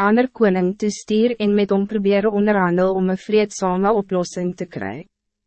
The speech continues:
Weet julle, so gaan dit ook met elkeen van julle wat achter my wil aankom.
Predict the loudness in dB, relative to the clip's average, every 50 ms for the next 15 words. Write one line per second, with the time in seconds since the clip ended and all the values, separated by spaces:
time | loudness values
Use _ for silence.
0 | _ _ _ _ _ -4 0 2 2 2 2 2 2 2 2 0 -4 -8 _ _
1 | _ _ -10 -2 0 2 2 2 2 2 2 2 0 0 0 0 0 0 0 -2
2 | -2 0 2 2 2 0 0 -2 -4 -2 -2 -2 -2 -2 0 0 0 0 0 -2
3 | -2 -2 0 0 -2 0 -2 -4 -2 0 0 0 0 2 2 2 2 0 0 0
4 | -2 -2 -4 -4 -4 -4 -4